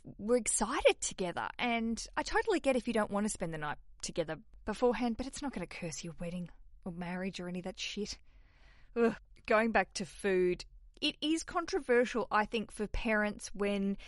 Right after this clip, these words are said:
they are, quote unquote, dealing with our various food issues,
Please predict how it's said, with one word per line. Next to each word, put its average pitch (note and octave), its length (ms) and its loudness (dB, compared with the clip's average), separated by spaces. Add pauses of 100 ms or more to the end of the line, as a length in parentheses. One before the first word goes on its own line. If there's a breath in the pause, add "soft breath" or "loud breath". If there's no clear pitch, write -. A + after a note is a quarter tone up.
(240 loud breath)
they G#3+ 240 6
are, G3 240 6 (280)
quote G#3+ 220 4
unquote, G3+ 460 0
dealing G3+ 640 6
with G3+ 180 0
our F#3 140 4
various F#3 720 4
food G3 640 0 (480 soft breath)
issues, G#3 680 2